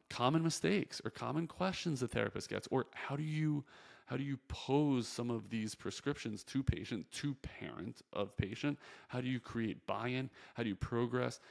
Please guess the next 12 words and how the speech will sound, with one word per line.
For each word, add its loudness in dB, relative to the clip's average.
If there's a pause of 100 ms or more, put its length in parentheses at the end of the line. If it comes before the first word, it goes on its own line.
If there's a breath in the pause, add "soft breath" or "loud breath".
(120 loud breath)
How -2
do -2
you -6
scale? -2 (400 loud breath)
Um, -4
how -2
do 2
you 2
know 4
when 2
your -4
athlete's -2